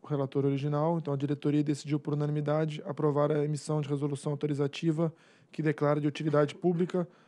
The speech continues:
para a instituição de servidão administrativa em favor da Lagoa quatro Energia Renovável S A, as áreas de terra necessárias à passagem da linha trinta e quatro e meio Lagoa quatro S E Norte, no município de Santa Luzia, Paraíba.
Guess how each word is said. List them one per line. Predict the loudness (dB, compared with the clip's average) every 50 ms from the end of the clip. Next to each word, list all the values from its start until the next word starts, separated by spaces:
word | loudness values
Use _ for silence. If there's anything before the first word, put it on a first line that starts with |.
| _ _ _
para | -4 -2 -2
a | -2 -2 -6 -8
instituição | -8 -8 -6 -4 -2 -2 -2 0 2 2 2
de | 2 0
servidão | 0 0 0 2 2 0 0
administrativa | 0 0 0 0 -2 -2 -2 -2 0 0 0 0 2 4 4 4 4 2 0 -2
em | -2 -2
favor | 0 0 2 2 4 4 4
da | 6 6
Lagoa | 6 4 4 4 4 4 4 4 4
quatro | 4 2 2 2 2 2
Energia | 2 2 2 2 2 0 0
Renovável | 0 0 0 0 0 0 -2 -2 0 0 -2
S | -2 -2 0 0
A, | 2 2 2 0 -2 -8 -20 -20 _ _ _ _ _ _
as | -8 -6 -4 2 4
áreas | 6 6 6 4 2
de | 0
terra | -2 0 0 0 2 0 0
necessárias | -2 -2 0 -2 -2 -2 0 2 4 4 4 4
à | 2 0
passagem | 0 -2 -2 -2 0 0 0 2 2 0
da | 2 2 2
linha | 2 0 0 0 -2 -4 -8 -14 -20 -20 _ _ _ _
trinta | -10 -6 -4 -4 -2
e |
quatro | 0 0 -2 0 0 0
e |
meio | 0 2 4 6 6 6 4 2 0 -6 -20 -20 _ -6
Lagoa | -4 -2 0 2 2 2 2
quatro | 2 2 2 2 2 0 -2 -2 0
S | 0 -2 -2 -2 -2
E | 0
Norte, | 0 2 2 0 0 -4 -6 -8 -6 -4 -2
no | 0
município | 0 -2 -2 -4 -4 -4 -4 -4
de | -4
Santa | -4 -4 -4 -2 -2
Luzia, | -2 -2 -2 -4 -4 -4 -4 -4
Paraíba. | -2 -2 -2 -2 -2 -4 -6 -10 -16